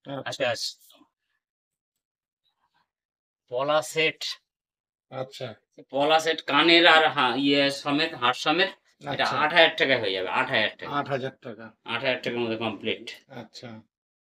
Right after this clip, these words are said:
Speaker 1: বাহ, খুবই ভালো।
Speaker 2: আচ্ছা। এই
Speaker 1: এগুলো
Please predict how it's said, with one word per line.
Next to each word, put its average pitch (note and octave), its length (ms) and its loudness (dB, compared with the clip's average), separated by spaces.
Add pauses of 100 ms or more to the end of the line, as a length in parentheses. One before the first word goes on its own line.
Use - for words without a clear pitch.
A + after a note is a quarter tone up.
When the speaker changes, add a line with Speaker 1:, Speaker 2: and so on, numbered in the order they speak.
(960)
Speaker 1:
বাহ, B2+ 260 -12 (440)
খুবই D3+ 260 -6
ভালো। C3+ 380 -4 (800)
Speaker 2:
আচ্ছা। - 760 -20 (4000)
এই G3+ 160 -14 (920)
Speaker 1:
এগুলো D3 600 -4